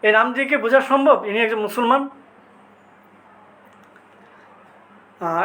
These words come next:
এবার আমরা আলোচনা করি, আহ, এই যে, উম,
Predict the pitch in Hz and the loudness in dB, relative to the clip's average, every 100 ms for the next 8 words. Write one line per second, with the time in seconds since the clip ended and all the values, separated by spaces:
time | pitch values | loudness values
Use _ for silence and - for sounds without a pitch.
0 | - 220 254 247 247 269 254 240 262 294 | 2 4 6 4 4 4 4 0 -2 0
1 | 277 277 214 185 - - 180 165 160 156 | 0 2 2 2 -2 -6 -6 -4 -6 -8
2 | 165 175 - - - - - - - 320 | -12 -14 -20 -20 -20 -20 -20 -20 -18 -8
3 | 196 185 190 190 185 175 180 202 240 185 | -4 2 4 4 2 -2 -10 -12 -10 -8